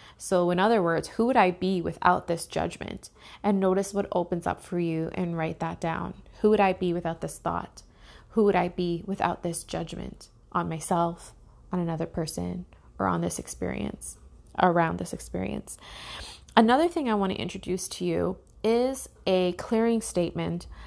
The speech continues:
that I've learned through Access Bars. I'm a certified practitioner for Access Bars, Access Consciousness, and it's a powerful experience that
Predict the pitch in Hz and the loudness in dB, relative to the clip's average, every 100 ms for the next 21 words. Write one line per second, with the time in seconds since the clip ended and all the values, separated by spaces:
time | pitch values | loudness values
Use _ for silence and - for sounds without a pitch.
0 | - - 185 185 202 214 247 247 208 - | -4 4 6 6 2 -2 -2 -4 -2 0
1 | 170 - 170 - 160 156 165 - 175 175 | 0 -2 -6 0 0 0 -2 -2 -2 0
2 | 170 175 185 - 190 - 190 185 190 202 | -2 -4 -6 -8 -6 0 2 2 4 6
3 | 214 220 - 220 170 - 170 165 170 - | 4 2 -4 -2 -4 -4 -4 -6 -4 0
4 | - 151 - 175 - 160 170 - 160 156 | 2 2 0 -8 -2 0 0 -2 -4 -2
5 | 190 - 170 156 - 165 160 - - - | -8 -6 -8 -8 -8 -6 -6 -8 -14 -14
6 | - 185 180 175 - 196 185 185 208 202 | -4 -2 -2 -6 0 4 4 4 0 -2
7 | 202 - 165 160 160 156 - 160 151 - | -4 -6 -4 -2 -4 -6 -2 2 2 2